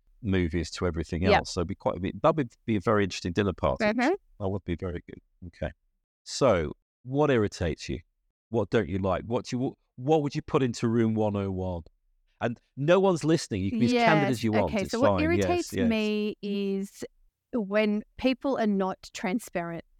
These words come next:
Speaker 2: Yep. So I feel
Speaker 1: Mm-hmm.
Speaker 2: like, a-, and this has taken me some time as well, but having the ability to be able to have an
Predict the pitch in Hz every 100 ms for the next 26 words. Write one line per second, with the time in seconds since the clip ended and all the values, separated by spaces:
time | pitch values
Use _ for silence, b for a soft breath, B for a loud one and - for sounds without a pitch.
0 | _ 208 247 - _ _ - - 196 196
1 | - 220 - 220 208 202 202 196 - _
2 | _ _ _ - 202 233 262 233 330 339
3 | - 214 208 190 196 196 - 185 180 180
4 | 175 190 220 208 254 277 233 220 196 190
5 | 190 196 - 196 180 190 180 190 - 190
6 | 190 180